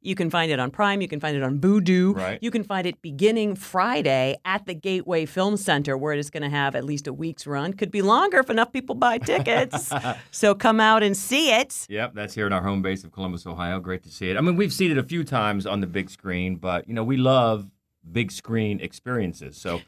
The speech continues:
Speaker 2: as much as we love that it's available very conveniently for everyone to dial up, we love that it's on the big screen as well.
Speaker 1: Yeah, also it is, if I may say so myself,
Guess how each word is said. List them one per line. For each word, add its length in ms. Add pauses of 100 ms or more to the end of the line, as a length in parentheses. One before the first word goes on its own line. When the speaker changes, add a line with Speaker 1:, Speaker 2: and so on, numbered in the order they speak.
(160)
Speaker 2:
as 140
much 160
as 100
we 140
love 240
that 80
it's 140
available 500
very 220
conveniently 680
for 180
everyone 360
to 80
dial 340
up, 200
we 60
love 240
that 60
it's 160
on 140
the 40
big 220
screen 240
as 120
well. 280
Speaker 1:
Yeah, 200
also 300
it 120
is, 180
if 140
I 100
may 220
say 140
so 140
myself, 300